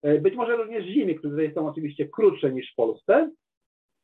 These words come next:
My już mamy lato, w zasadzie dzisiaj było dwadzieścia siedem stopni, a w Polsce, no, jak patrzę, no,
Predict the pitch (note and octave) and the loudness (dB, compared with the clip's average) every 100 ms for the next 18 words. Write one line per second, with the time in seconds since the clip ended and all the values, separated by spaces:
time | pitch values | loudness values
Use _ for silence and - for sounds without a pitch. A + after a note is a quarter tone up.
0 | _ C#3+ D3+ D#3 D#3+ D3+ D3 E3+ - A#2 | _ 6 6 6 4 6 6 6 4 -2
1 | A#2 C3 B2 C3+ - C#3 C3 B2+ C3 C#3 | -6 -4 -2 -4 -4 -2 -2 0 0 0
2 | C#3+ C#3+ - C#3+ C#3 - C3+ - C#3 C3+ | 0 -2 0 0 -2 0 -2 0 -4 -4
3 | - C#3 C#3 D3 C#3 C#3 C#3 - C3+ - | 0 0 2 0 0 -2 -4 0 0 2
4 | C#3 C3+ C3+ | 0 0 -4